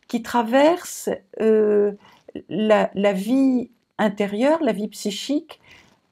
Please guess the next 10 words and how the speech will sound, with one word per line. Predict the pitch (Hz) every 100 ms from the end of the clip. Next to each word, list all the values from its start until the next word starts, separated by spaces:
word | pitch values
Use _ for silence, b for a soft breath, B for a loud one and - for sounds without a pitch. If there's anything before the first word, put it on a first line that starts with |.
| _ _ _ 180
de | 190
tous | 233 - 320 320
les | 269 180 196
humains, | 185 165 - _
et | -
pas | 196 254
simplement | 247 226 196 202 190 214 254
des | 226 208
Européens, | 190 196 185 185 190 202 233 247 233 196
euh, | 180 185 180 170 175